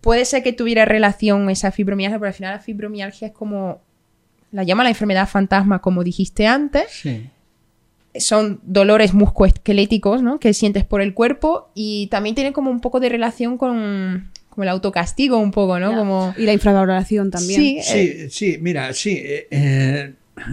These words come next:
Speaker 2: no, no podemos, yo lo he dicho antes, no todo se puede justificar por lo mismo.
Speaker 1: Sí.
Speaker 2: Es decir,
Speaker 3: Mm.
Speaker 2: eh, un proceso de salud o un proceso de enfermedad no es lineal, es multidireccional.
Speaker 3: Total.
Speaker 1: Ujú.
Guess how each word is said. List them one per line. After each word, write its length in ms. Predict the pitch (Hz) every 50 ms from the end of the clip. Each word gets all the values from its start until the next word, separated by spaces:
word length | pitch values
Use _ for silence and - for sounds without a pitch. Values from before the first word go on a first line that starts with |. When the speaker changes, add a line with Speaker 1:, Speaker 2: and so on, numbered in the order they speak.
| 156 - - 135 135 143 - _
Speaker 2:
no, 400 | - 156 147 165 202 208 196 - -
no 260 | 156 156 180 190 185
podemos, 500 | - 196 180 180 180 180 170 - - - _ -
yo 300 | 135 131 123 117 131 135
lo 80 | 135
he 20 | 139
dicho 220 | 147 139 - 139
antes, 200 | 135 131 123 123
no 140 | 139 170 175
todo 240 | 175 202 196 202 185
se 160 | - - 165
puede 200 | - 147 147 147
justificar 720 | - - 170 - - 143 127 - 131 117 - 151 143 -
por 160 | - 143 127
lo 120 | 131 120
mismo. 440 | 104 110 117 113 101 113 101 98 104 _ _ -
Speaker 1:
Sí. 160 | - - -
Speaker 2:
Es 80 | 151 165
decir, 380 | 165 139 - - 139 123 - -
Speaker 3:
Mm. 60 | 101 107 - _
Speaker 2:
eh, 320 | - 135 131 131 127 - -
un 140 | - 175 170
proceso 520 | - - 208 - - 202 196 - - 165
de 140 | 139 135 131
salud 480 | - - 120 113 120 139 151 139 - 123
o 100 | 110 110
un 100 | 123 127
proceso 380 | 127 - 139 127 - 131 - 139
de 60 | 127
enfermedad 560 | 117 - 151 143 139 135 127 127 135 147 - _ _ _ -
no 120 | 151 170
es 160 | 175 139 -
lineal, 400 | 135 123 117 113 113 104 98 98 -
es 160 | - 123 147
multidireccional. 960 | 151 160 160 - 165 139 131 127 113 113 101 - - - 104 95 92 82 -
Speaker 3:
Total. 340 | - 202 190 - 180 214
Speaker 1:
Ujú. 220 | 208 190 185 202